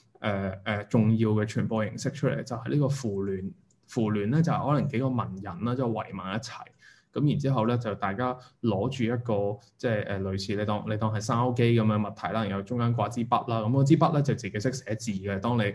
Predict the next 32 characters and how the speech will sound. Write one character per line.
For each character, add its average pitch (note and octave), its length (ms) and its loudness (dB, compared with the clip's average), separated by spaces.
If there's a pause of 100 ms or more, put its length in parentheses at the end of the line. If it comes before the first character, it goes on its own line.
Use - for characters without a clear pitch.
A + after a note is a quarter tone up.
(220)
即 D3 80 4
係 B2 60 6
請 A2+ 420 -2
咗 A#2 160 2
一 A2+ 40 0
位 A2+ 120 0
神 A2 220 -4
明 G2 100 -4
嚟 E2+ 400 -8 (240)
即 B2+ 100 2
係 A#2 80 0
降 G2+ 340 2
機 A#2+ 100 2 (140)
嘅 G2 160 -8
時 - 120 -16
候， - 260 -6
咁 E3+ 220 4 (1120)
呢 A#3 100 8
個 D#3+ 160 4
咧 D#3 100 6
有 E3 80 8
少 C#3 160 4
少， C#3 160 4
其 - 100 4
實 - 160 -4
有 A2 80 -4
少 C3 160 -2
少 C#3 180 2
似 - 360 -4
呢 A#2+ 140 -4
個， A#2 100 -4 (460)
呃， G2+ 120 -4